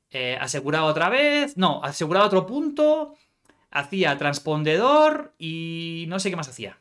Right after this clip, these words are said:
Hace-, hace-, hacía tres cosas. Pero la gana él. Y la gana él, que la jugada clave era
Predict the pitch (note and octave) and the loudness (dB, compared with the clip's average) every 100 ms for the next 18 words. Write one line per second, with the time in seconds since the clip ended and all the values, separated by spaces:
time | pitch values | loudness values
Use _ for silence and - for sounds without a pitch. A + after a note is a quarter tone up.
0 | _ _ - - D#3+ E3 G#3+ G3 B3 F3 | _ _ -14 -8 -6 -6 -4 0 0 0
1 | - - - - - D4+ D#4+ D#4 D#3+ D3+ | -8 -14 -10 -8 0 0 2 2 2 2
2 | C3+ C3 B3+ - _ _ D3+ C3+ C3+ D3 | 0 -6 -8 -10 _ _ -8 0 2 2
3 | F3 A#3+ D4 D#3 C3+ A#2+ C#3 D3+ C#3 C#3+ | 2 0 -2 -2 -4 -2 -2 0 -2 0
4 | D3+ A#2+ C3+ A#2 G2 | 0 0 -2 -4 -6